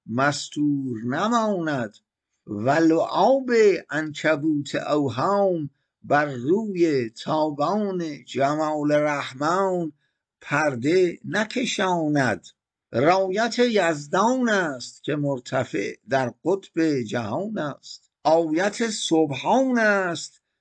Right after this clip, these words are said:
که مشرق از افق امکان است. بحر اعظم است که موجش رو به اوج است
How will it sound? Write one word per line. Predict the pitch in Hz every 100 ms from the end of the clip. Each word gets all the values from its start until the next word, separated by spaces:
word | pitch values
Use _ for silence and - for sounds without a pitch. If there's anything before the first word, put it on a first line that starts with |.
| _ -
که | 147
مشرق | 147 147 - 113 156 196 - _ _ _ _ -
از | 135 127 - 120
افق | 127 156 - 175 -
امکان | 135 123 - 131 208 208
است. | 170 151 - - - _ _ _ _ _ _ -
بحر | 156 170 151
اعظم | 170 156 170 165 139 190 233
است | 220 208 190 170 151 - -
که | - 151
موجش | 143 185 226 220 208 175 185 185 - - _ _ -
رو | 123 151 165
به | 147 160 -
اوج | 160 233 214 208
است | 202 196 180 156 -